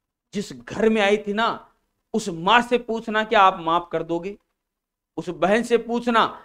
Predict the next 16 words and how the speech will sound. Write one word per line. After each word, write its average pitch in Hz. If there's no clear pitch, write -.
क्या 214
जिस, 214
जिन्होंने 202
अपने 202
आपके 185
भाई 165
की 196
जो 185
वो 180
पेटी 196
भेजी 170
थी 180
तिरंगे 175
में 180
लपेट 156
के, 196